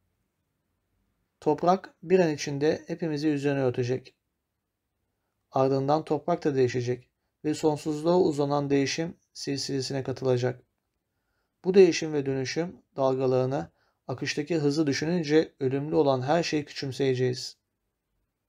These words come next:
Epikuros diyor ki, "Hastalığım sırasında yaptığım konuşmalarda zavallı bedenimin çektiği acılardan bahsetmedim.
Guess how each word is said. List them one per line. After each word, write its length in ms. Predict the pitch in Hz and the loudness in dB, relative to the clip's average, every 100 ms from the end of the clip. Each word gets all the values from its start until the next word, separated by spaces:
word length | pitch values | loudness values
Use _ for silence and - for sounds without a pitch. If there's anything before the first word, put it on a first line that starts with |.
| _ _ _ _ _ _ _ _ _ _ _ - | _ _ _ _ _ _ _ _ _ _ _ -12
Epikuros 600 | 143 170 170 185 180 180 | -4 -4 2 4 4 4
diyor 260 | 190 185 160 | 2 2 2
ki, 240 | 135 131 _ | -4 -6 _
"Hastalığım 640 | - 135 127 151 151 180 | -12 -10 -4 0 2 2
sırasında 420 | 180 156 135 143 | 2 -2 -2 -4
yaptığım 420 | 139 135 127 139 127 | 0 0 -2 -8 -6
konuşmalarda 800 | 135 131 - 131 127 131 160 165 _ _ _ | -6 -6 -4 0 2 2 0 -2 _ _ _
zavallı 520 | 127 143 170 160 151 | 0 4 6 6 4
bedenimin 440 | 143 139 135 135 131 | 2 0 -4 -6 -6
çektiği 380 | - 131 - 151 | -6 -8 -4 -4
acılardan 600 | 139 131 135 131 147 139 | -2 0 2 2 2 2
bahsetmedim. 640 | 127 - 127 135 123 | 0 -2 -6 -6 -8